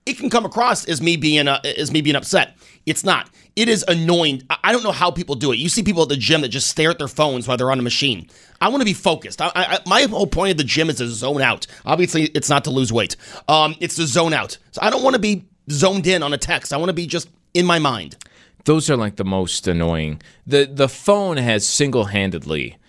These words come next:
Speaker 2: saved the gym and ruined the gym at the same time.
Speaker 1: Saved it by music.
Speaker 2: The music, you don't have to listen to the junk that they're pumping over the speakers, which I would be just fine with nothing.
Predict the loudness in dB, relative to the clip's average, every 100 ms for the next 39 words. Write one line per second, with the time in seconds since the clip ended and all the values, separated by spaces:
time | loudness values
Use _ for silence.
0 | _ -10 0 4 6 4 2 0 -2 2
1 | 0 2 -2 2 2 2 0 -4 -4 -6
2 | -6 -6 -4 -2 -4 -8 -10 -16 _ -4
3 | 0 2 2 0 0 -2 -8 -12 -16 -16
4 | -14 -8 -2 4 6 6 6 6 4 2
5 | 2 4 4 0 0 2 4 4 4 2
6 | 2 0 0 0 0 2 2 0 0 2
7 | 2 0 0 2 2 2 0 -2 -2 -2
8 | -2 -8 -14 -20 -4 2 2 2 0 2
9 | 4 2 2 2 2 -2 -2 0 0 -2
10 | 0 2 2 2 0 0